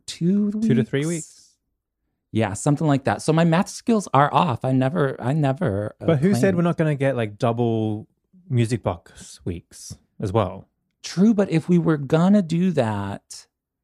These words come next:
Speaker 1: don't you think we would, she wouldn't be giving us so much all of a sudden? 'Cause we got two videos and three, three E P singles.
Speaker 2: True.
Speaker 1: That's a lot. That's five things.
Speaker 2: It's a lot.
Speaker 1: That's big.
Speaker 2: Yeah.
Speaker 1: Girl, I'm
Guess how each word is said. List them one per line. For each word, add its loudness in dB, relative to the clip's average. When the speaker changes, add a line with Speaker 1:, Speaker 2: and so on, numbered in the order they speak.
Speaker 1:
don't 2
you -2
think 0
we 2
would, 2
she -2
wouldn't 4
be 2
giving 4
us 0
so 4
much 2
all 6
of 0
a 0
sudden? 0
'Cause -2
we 0
got -2
two 0
videos 0
and 4
three, 0
three 0
E 0
P -4
singles. -4
Speaker 2:
True. 0
Speaker 1:
That's 2
a 2
lot. 4
That's 4
five 6
things. 4
Speaker 2:
It's -2
a 4
lot. 2
Speaker 1:
That's 2
big. 4
Speaker 2:
Yeah. 4
Speaker 1:
Girl, 4
I'm 4